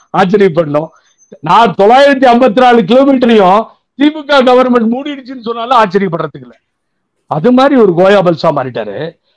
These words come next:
ஆகவே கொஞ்சம் wait பண்ணுங்க, இது தண்டனைக்குரிய விஷயம். இது சார், இதெல்லாம் தப்ப முடியாது.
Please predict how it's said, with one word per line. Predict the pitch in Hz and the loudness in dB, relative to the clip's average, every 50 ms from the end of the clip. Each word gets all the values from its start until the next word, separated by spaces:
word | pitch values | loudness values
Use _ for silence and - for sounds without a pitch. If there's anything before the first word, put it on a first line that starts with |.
| _ _ | _ _
ஆகவே | - 131 147 156 170 185 196 160 | -16 -12 -6 -2 0 0 0 0
கொஞ்சம் | 156 165 160 160 | -2 -2 -2 -2
wait | 147 170 190 170 147 | 0 0 -2 -2 -2
பண்ணுங்க, | 180 160 147 139 147 170 233 294 _ _ _ _ _ _ _ | -4 -4 -4 -4 -4 -4 -6 -6 _ _ _ _ _ _ _
இது | - 156 165 165 | -8 -4 -2 -2
தண்டனைக்குரிய | 156 123 165 165 180 208 214 214 175 156 190 190 185 175 | -2 0 -2 0 0 2 2 0 0 0 0 0 0 -2
விஷயம். | 165 151 127 151 170 208 269 339 _ _ _ _ _ _ _ | -2 -4 -4 -2 -2 -2 -2 -4 _ _ _ _ _ _ _
இது | - 165 170 190 - - | -8 -8 -8 -8 -6 -2
சார், | 190 185 185 165 | 0 0 2 2
இதெல்லாம் | 151 151 147 151 151 156 180 196 160 | 0 -2 -2 -2 -2 0 0 -2 -2
தப்ப | - 160 151 127 190 185 | -2 -4 -6 -4 -8 -10
முடியாது. | 170 165 156 160 156 151 143 147 147 147 147 147 147 - | -10 -10 -6 -4 -4 -2 -2 -2 -2 -2 -2 -4 -6 -10